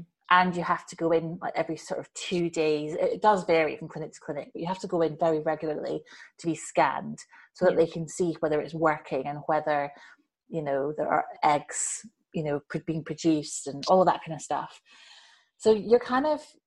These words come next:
Speaker 1: you can't really go anywhere, and you have to, this is, this is going into a bit of detail, but you have to inject yourself with hormones at the same time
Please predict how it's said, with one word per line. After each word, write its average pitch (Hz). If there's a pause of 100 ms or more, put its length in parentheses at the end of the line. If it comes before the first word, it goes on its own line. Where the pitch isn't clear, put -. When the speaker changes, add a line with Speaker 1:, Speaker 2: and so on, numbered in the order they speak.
(260)
Speaker 1:
you 208
can't 254
really 240
go 214
anywhere, 147
and 175 (340)
you 180
have 214
to, 190
this 190
is, -
this 185
is 180
going 156
into 151
a -
bit -
of -
detail, 160
but 151 (800)
you 165
have 170
to 170
inject 160
yourself 165
with 156
hormones 151 (360)
at 190
the 190
same 165
time 151